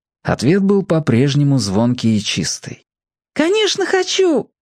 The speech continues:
И Костик послал кораблик. Он видел, как неуклюжий парусник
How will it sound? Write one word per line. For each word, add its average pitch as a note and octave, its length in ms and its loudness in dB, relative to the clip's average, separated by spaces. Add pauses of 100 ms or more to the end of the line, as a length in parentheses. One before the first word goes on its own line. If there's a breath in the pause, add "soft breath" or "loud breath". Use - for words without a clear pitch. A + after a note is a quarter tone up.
(960)
И G2 100 0
Костик D3 640 -2
послал A#2 580 0
кораблик. F#2+ 720 -4 (760)
Он D3+ 160 2
видел, E3+ 360 2
как B2 220 -2
неуклюжий C#3 640 2
парусник - 720 -4